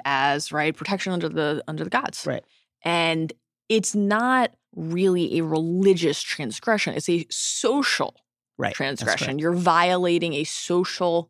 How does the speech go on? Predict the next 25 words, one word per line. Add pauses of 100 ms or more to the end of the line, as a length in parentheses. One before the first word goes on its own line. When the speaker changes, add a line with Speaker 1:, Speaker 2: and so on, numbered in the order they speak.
(140)
Speaker 1:
contract. (260)
Speaker 2:
There's
no
need
to
codify
it
into
a
law (460)
because (180)
it's
so
ingrained
into
the
culture
of (220)
Westeros
that (220)
this
is
something
you
don't